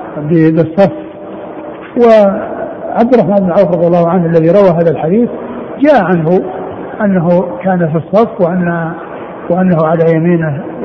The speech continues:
شاب من الأنصار وعلى يساره شاب من الأنصار، وأنهم سألوه عن أبي جهل وأنهم يريدون أن يقتلوه،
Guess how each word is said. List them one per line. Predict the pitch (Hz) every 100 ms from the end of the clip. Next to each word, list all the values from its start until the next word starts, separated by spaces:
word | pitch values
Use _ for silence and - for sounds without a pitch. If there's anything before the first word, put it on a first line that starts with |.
| 185 180 175
شاب | - 180 165
من | 170
الأنصار | 143 147 185 226 202
وعلى | 165 170
يساره | 160 180 160
شاب | 185 170
من | 160
الأنصار، | 156 233 254 - - - 240
وأنهم | 240 226 202
سألوه | 196 208 220 202
عن | 170 185
أبي | 170 170
جهل | 180 156 160 190 - - - - 190
وأنهم | 196 202 175 175 226
يريدون | 196 175 175 190 165
أن | 160
يقتلوه، | 165 - 170 185 226 -